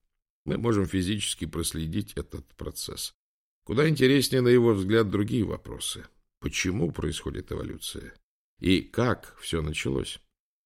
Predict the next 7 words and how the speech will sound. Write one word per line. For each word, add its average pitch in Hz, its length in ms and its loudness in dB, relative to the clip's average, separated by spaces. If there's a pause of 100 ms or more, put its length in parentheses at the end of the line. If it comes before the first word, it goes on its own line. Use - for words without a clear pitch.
(840)
"И 127 100 6
у 120 60 10
него 117 220 6
были 104 220 6
ответы?" — 104 480 2 (180)
спросила 73 540 -8
Амбра. - 340 -10